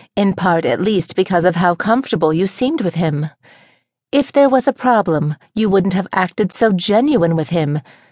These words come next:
so I made the decision that I wasn't going to do anything to change things.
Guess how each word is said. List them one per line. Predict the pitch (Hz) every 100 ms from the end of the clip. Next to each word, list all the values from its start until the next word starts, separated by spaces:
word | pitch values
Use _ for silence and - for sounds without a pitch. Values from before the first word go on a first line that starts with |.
| _
so | - - 170
I | 160
made | 165
the | 165
decision | 175 - 185 185 180
that | 170
I | 175
wasn't | 175 175 202 175
going | 180 185
to |
do | 185 208 -
anything | 196 220 240 - 220
to | 233
change | - 226 202 185
things. | - 165 147 151 -